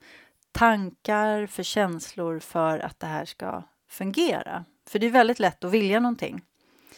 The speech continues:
Men, eh, många av oss, eh, vill ju väldigt mycket. Alltså, man vill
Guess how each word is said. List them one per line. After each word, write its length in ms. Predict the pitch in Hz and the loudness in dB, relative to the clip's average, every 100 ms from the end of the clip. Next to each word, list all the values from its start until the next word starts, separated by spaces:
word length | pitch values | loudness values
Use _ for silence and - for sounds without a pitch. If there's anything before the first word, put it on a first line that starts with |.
| - - - | -20 -20 -8
Men, 380 | 196 190 185 180 | -2 -2 -2 -2
eh, 220 | 175 160 - _ _ _ _ _ | -2 -2 -6 _ _ _ _ _
många 400 | 180 202 202 240 | -2 2 6 8
av 100 | 226 | 8
oss, 520 | 175 - - - - 170 | 6 0 -10 -14 -8 -2
eh, 320 | 160 156 147 - _ - | 0 0 -4 -12 _ -10
vill 320 | 160 226 220 | -2 0 2
ju 60 | |
väldigt 240 | 220 180 - | 2 2 0
mycket. 480 | 226 - - - - _ _ _ _ | -6 -4 -4 -2 -6 _ _ _ _
Alltså, 180 | 196 196 | -8 -4
man 160 | 185 185 | -2 -2
vill 360 | 202 196 175 | -4 -4 -8